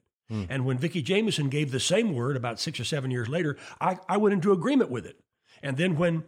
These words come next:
Speaker 2: uh, they had the incident with the man's toe, I really got with it.
Speaker 1: Yeah.
Speaker 2: I just, I felt the time w-, was at hand.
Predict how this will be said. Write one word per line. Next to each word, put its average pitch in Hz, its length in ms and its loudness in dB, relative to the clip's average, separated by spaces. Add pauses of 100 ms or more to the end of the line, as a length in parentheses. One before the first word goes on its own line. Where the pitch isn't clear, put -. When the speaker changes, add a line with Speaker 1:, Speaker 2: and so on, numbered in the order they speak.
(220)
Speaker 2:
uh, - 320 -14
they 143 140 -8
had 151 240 0
the 139 400 -2
incident 165 440 -2
with 151 120 -4
the 143 80 -4
man's 151 300 0
toe, 160 340 -2 (420)
I 208 120 -4
really 180 260 4
got 143 200 -4
with 247 180 -2
it. - 160 -10 (320)
Speaker 1:
Yeah. 101 220 -4 (280)
Speaker 2:
I 143 60 -8
just, 151 200 -4
I 151 120 -2
felt 202 340 -2
the 165 80 -4
time 170 460 0
w-, 180 180 -4
was 147 480 -6
at 147 80 -2
hand. 104 400 -4